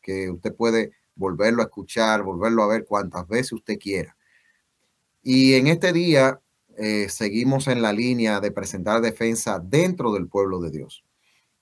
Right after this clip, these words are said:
Y hoy vamos a hablar de un tema que está haciendo mucho daño también y que, y que tiene que ver con los tentáculos de la apostasía. Todos estos temas de,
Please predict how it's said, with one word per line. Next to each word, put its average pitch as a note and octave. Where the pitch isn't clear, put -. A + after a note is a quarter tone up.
Y B2+
hoy C#3
vamos D3
a C#3+
hablar A#2+
de G2+
un A2+
tema G2+
que G2
está G#2
haciendo C#3
mucho C#3
daño A2+
también E2+
y G#2
que, A2+
y A2
que -
tiene C#3
que D3
ver C#3
con B2
los A#2
tentáculos A#2+
de G#2+
la G2+
apostasía. E2
Todos A2+
estos G#2+
temas G2+
de, F#2+